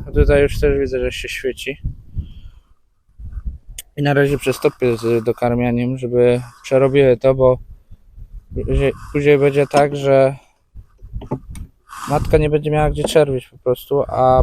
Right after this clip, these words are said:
pszczoły będzie mało, więc też nie będą siedzieć na nie wiadomo ilu ramkach też. Też to się mija z celem.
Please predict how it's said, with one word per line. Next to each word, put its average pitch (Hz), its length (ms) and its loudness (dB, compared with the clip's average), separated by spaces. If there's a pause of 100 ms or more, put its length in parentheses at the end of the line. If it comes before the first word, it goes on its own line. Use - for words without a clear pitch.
pszczoły 151 360 4
będzie 143 240 2
mało, 139 400 4
więc 139 200 -4
też - 240 -4
nie 143 80 -6
będą 143 220 0
siedzieć 139 460 -8
na 143 200 0
nie 139 160 -2
wiadomo 143 360 0
ilu 143 220 2
ramkach 135 460 0
też. - 320 -10 (1200)
Też 131 220 -2
to 139 100 -6
się - 160 -4
mija 139 320 2
z - 80 -10
celem. 131 460 0